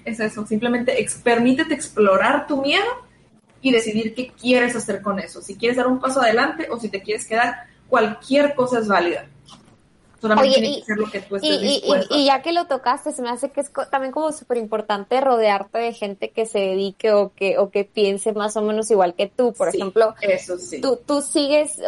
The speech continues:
Speaker 2: yo sigo, por ejemplo, creadores de contenido que obviamente me aportan algo. A mí me gusta aprender. Por ejemplo, TikTok, güey, a mí no me salen todos los bailecitos así porque la neta, pues no,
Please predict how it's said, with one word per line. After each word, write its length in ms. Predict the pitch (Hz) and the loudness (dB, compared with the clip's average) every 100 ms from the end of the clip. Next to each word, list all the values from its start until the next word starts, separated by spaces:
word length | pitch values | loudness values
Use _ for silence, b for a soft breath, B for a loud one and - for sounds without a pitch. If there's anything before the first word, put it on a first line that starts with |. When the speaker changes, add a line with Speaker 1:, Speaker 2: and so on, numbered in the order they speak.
| 123 214 | -4 -2
Speaker 2:
yo 160 | 233 240 | -2 0
sigo, 300 | 285 254 254 | -2 -4 -6
por 120 | 247 | -8
ejemplo, 340 | 220 214 226 | -8 -4 -4
creadores 340 | 220 202 196 214 | 0 -2 -2 -6
de 80 | 240 | -8
contenido 480 | 226 233 233 220 214 | -8 -6 -4 -4 -2
que 60 | |
obviamente 560 | 196 208 214 214 226 226 - B - | -2 -2 -4 -2 -4 -4 -10 B -8
me 240 | 220 240 | 0 2
aportan 540 | 233 226 226 226 233 226 | 0 0 -4 -2 -4 -2
algo. 240 | 226 190 | -2 -4
A 20 | 180 | -8
mí 60 | 190 | -12
me 60 | 202 | -12
gusta 260 | 208 - | -8 -6
aprender. 420 | 220 214 208 220 | -4 -4 -2 -4
Por 120 | 208 208 | -2 -4
ejemplo, 320 | 220 240 247 | -4 -2 -2
TikTok, 500 | 277 269 - 330 330 | -2 -8 0 0 2
güey, 120 | 240 | -2
a 60 | 214 | -2
mí 100 | 208 | -4
no 100 | 233 | -4
me 100 | 247 | -2
salen 280 | 247 269 | -2 -2
todos 180 | 262 262 | -2 0
los 160 | 269 269 | 0 0
bailecitos 600 | 240 233 233 226 277 262 | 0 0 -6 -6 -6 -6
así 200 | 233 247 | -8 -6
porque 280 | 277 254 240 | -6 -4 -2
la 140 | 214 | -2
neta, 300 | 202 208 277 | -4 -6 -6
pues 180 | - 370 | -2 -2
no, 140 | 381 | 2